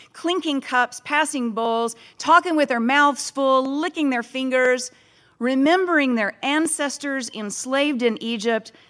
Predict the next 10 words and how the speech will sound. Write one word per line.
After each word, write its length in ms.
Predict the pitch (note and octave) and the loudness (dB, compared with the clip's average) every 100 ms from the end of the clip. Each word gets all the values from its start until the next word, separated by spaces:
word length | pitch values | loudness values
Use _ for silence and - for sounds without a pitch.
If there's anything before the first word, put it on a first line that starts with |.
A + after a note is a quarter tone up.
| _ | _
liberated 760 | - G#3+ C#4 D4+ C#4 C4 B3 G#3 | -12 -4 -2 -2 0 0 0 0
by 160 | G#3 | -2
the 80 | F#3+ | -2
mighty 380 | F#3 A#3 C4+ B3+ | -2 0 0 -2
hand 360 | A#3 A#3+ A#3 G#3 | -8 -8 -6 -8
and 120 | F#3 | -2
outstretched 680 | C4 B3+ - - B3 A3+ - - | 0 0 -4 -6 -4 -4 -6 -4
arm 260 | A3 A#3 | -2 0
of 220 | G#3+ F3+ F3 | -2 -6 -8
God 360 | F3 D3+ - | -6 -6 -12